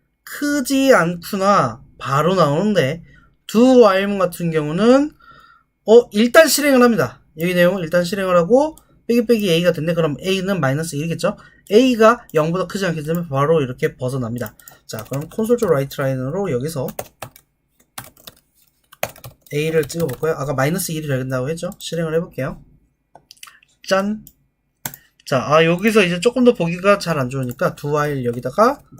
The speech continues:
두 while 뭐 이런 식으로 표현을 한번 해볼까요? 뿅. 이 while문과 두 while문은 이런 형태의 차이가 있어요.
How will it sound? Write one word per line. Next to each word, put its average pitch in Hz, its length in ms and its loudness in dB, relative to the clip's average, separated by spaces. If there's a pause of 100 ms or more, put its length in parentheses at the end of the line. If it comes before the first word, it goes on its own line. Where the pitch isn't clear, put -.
(580)
두 127 120 -12 (460)
while 104 400 -10 (460)
뭐 131 100 -10
이런 131 220 -4
식으로 135 320 -8
표현을 139 260 -8
한번 156 200 -6
해볼까요? 160 440 -10 (400)
뿅. 123 300 -10 (1800)
이 208 220 0
while문과 226 600 4
두 - 160 -4
while문은 190 480 2
이런 190 260 0
형태의 170 280 -4
차이가 147 320 -8
있어요. 110 360 -10